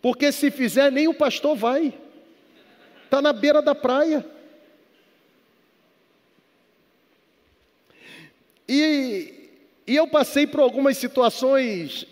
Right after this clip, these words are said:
inusitadas em São Mateus. Por exemplo, num domingo de manhã eu ia pra praia. E eu estava lá na praia.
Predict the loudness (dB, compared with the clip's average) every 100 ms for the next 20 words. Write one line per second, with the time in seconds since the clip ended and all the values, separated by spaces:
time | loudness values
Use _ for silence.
0 | _ -8 -2 0 2 0 2 0 2 0
1 | -2 -2 -2 0 -2 -2 -4 -4 -8 -18
2 | -20 -20 _ _ _ _ _ _ -20 _
3 | _ _ _ _ _ 0 2 2 2 0
4 | 0 -6 -20 -20 -20 _ _ _ _ _
5 | _ _ -8 -2 0 2 2 2 0 0
6 | 2 2 2 2 2 2 2 -2 0 0
7 | 0 -2 -10 -20 -20 -20 _ _ _ _
8 | _ _ _ _ _ _ _ -20 -20 -6
9 | 0 0 2 2 4 4 4 2 0 0
10 | 2 0 -2